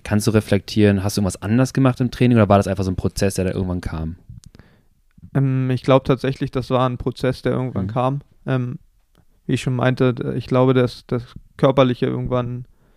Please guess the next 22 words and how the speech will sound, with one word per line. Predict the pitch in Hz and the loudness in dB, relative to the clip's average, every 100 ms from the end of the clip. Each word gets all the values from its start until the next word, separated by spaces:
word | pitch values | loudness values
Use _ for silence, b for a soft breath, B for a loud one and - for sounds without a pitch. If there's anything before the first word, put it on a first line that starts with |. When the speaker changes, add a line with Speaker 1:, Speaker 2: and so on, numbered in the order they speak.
| _ _ - | _ _ -2
Speaker 2:
der | 127 | 0
ausschlaggebende | 123 131 123 120 120 | 2 0 0 -2 -2
Punkt | - 131 - | -2 -2 0
war, | 127 | 2
dass | 123 120 | 2 0
ich | 123 | 0
halt, | 120 120 - _ _ _ _ _ _ _ _ _ _ _ _ _ | 2 0 -2 _ _ _ _ _ _ _ _ _ _ _ _ _
ja, | 127 120 | 0 0
vielleicht | 131 127 135 | 2 2 2
nicht | 139 | -2
immer | 139 131 | 0 2
der | 123 | 4
Allerstärkste | 139 135 143 135 - | 4 4 2 0 0
war | 127 | 0
in | 131 | 0
den | 127 | 0
ersten | 123 139 - | 0 0 0
Jahren | 139 143 160 | 2 4 4
und | 135 127 | 2 -2
dann | 127 | 0
aber | 131 123 | 0 0
körperlich | - 135 139 131 131 | 0 0 2 2 0